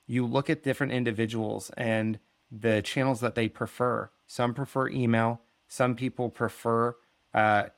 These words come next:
you know, working with, uh, display and seeing ads, and they'll click on those ads. I'm not one of those people.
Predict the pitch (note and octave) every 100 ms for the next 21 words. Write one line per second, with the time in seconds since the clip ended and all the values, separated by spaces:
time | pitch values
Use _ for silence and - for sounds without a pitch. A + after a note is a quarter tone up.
0 | _ - D3+ A#2 G#2+ G#2+ A2 A2 A#2+ C3+
1 | A#2 A2+ A2+ A2 G#2 - - A2 G2+ G2
2 | B2 A2+ A2 - A2+ G#2+ G#2+ A2 A2+ G#2+
3 | - A#2 A2+ - G#2+ G#2 G#2+ - A2+ G#2
4 | - - A2+ A2+ G#2+ G#2 - G2 G2+ G#2
5 | - _ _ G#2 G#2 G2 A2 A2 G2 G2
6 | F#2+ - G#2 A2+ A#2